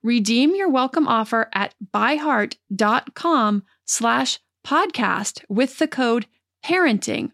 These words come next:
for a limited time. Additional terms and conditions apply. To me, there is nothing more important than my family's health and well-being.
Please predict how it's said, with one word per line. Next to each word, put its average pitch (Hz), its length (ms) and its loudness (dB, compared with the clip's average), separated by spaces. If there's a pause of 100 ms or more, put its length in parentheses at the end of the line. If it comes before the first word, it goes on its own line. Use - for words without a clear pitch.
for 233 140 -2
a 226 60 2
limited 214 420 2
time. 190 420 -4 (360)
Additional 233 400 2
terms 254 400 0
and 247 120 2
conditions 208 460 0
apply. 196 480 -4 (680)
To 247 140 2
me, 254 380 4
there 240 160 0
is 220 240 -2
nothing 226 480 2
more 247 140 2
important 208 460 -2
than 214 120 0
my 214 140 0
family's 208 420 -2
health 208 320 -4
and 196 100 0
well-being. 196 600 -4